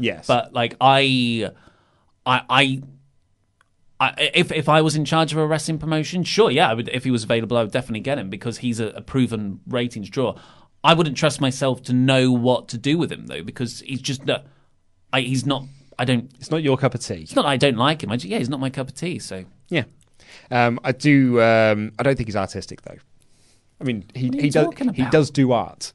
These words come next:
Speaker 1: but it's, it's
Speaker 2: His face stuff's pretty cool.
Speaker 1: <laughs> Yeah. Fergal McClements, uh, "Never thought I'd be into A E W reviews. I don't even watch W W E, but I love these reviews."
Speaker 2: Oh, thank you, Fergal.
Speaker 1: Thank you very
Speaker 2: One of our
Speaker 1: much.
Speaker 2: longest running fans, Fergal.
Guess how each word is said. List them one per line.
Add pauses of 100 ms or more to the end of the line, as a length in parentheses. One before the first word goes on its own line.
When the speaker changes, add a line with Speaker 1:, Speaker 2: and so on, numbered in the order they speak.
(120)
Speaker 1:
but
it's,
it's
Speaker 2:
His
face
stuff's
pretty
cool.
Speaker 1:
<laughs>
Yeah. (680)
Fergal
McClements, (160)
uh,
"Never
thought
I'd
be
into
A
E
W
reviews.
I
don't
even
watch
W
W
E,
but
I
love
these
reviews."
Speaker 2:
Oh,
thank
you,
Fergal.
Speaker 1:
Thank
you
very
Speaker 2:
One
of
our
Speaker 1:
much.
Speaker 2:
longest
running (400)
fans,
Fergal.